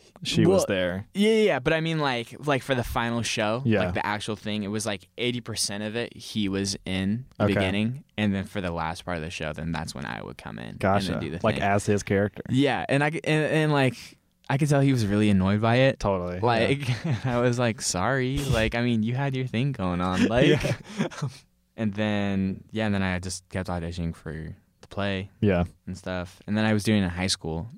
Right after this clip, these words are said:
Speaker 2: And then high school theater is much different than middle school theater 'cause I
Speaker 1: Yeah.
Speaker 2: think middle school theater is like, "Oh, Grease and Into the Woods," and,
Speaker 1: <laughs> Yeah.
Speaker 2: you know, like, that stuff.
Speaker 1: Yeah.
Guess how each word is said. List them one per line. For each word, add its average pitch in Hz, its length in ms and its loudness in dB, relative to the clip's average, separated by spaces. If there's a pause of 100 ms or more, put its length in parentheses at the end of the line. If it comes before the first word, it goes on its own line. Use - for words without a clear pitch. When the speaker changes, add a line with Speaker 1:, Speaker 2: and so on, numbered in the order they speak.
(100)
Speaker 2:
And 131 100 2
then 131 60 4
high 156 140 2
school 175 380 2
theater 120 220 4
is 92 160 -2 (100)
much 98 540 -2
different 92 480 -6
than 90 120 -2
middle 85 160 0
school 117 160 -4
theater 135 400 2 (100)
'cause 101 100 0
I 101 80 4
Speaker 1:
Yeah. 101 80 4
Speaker 2:
think 90 100 4
middle 98 180 0
school 92 160 -8
theater 85 260 -2
is 85 160 -4
like, 82 240 -6
"Oh, 131 180 4
Grease 113 420 2
and 90 180 -2
Into 139 180 2
the 131 100 -2
Woods," 123 360 2
and, - 540 2
Speaker 1:
<laughs> - 40 -6
Yeah. 90 140 -2
Speaker 2:
you 107 80 -4
know, 101 100 -2
like, 87 180 -4
that 87 220 -2
stuff. 76 320 -4
Speaker 1:
Yeah. 87 280 2